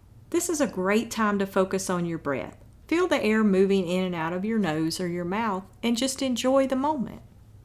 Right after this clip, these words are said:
Taking a walk, preferably in a peaceful environment, is an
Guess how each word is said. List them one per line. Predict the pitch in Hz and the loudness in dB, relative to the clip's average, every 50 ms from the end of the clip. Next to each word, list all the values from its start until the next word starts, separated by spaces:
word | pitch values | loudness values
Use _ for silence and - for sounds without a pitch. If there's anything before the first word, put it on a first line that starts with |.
| - - - - - - - - - - - - - - - - - - - - - - - | -20 -20 -20 -20 -20 -20 -20 -20 -20 -20 -20 -20 -20 -20 -20 -20 -20 -20 -20 -20 -20 -12 -4
Taking | - 302 311 311 - 311 269 | 0 0 2 2 2 0 2
a | 240 | 2
walk, | 185 156 160 160 180 226 285 311 311 - | 2 2 2 2 2 2 0 -2 -6 -6
preferably | - 269 254 254 - 220 226 226 226 226 226 226 233 226 226 | -2 -2 -2 0 0 0 2 2 2 0 0 0 2 2 2
in | 208 | 0
a | 190 196 | 0 -2
peaceful | - 226 214 214 - - 202 190 | 0 0 0 0 0 -2 -2 0
environment, | 185 180 160 170 160 160 165 170 180 196 220 226 226 - - - | 0 0 0 0 0 0 0 0 0 0 0 -2 -4 -8 -6 0
is | - 214 202 208 | 0 2 2 2
an | 185 - | 0 -2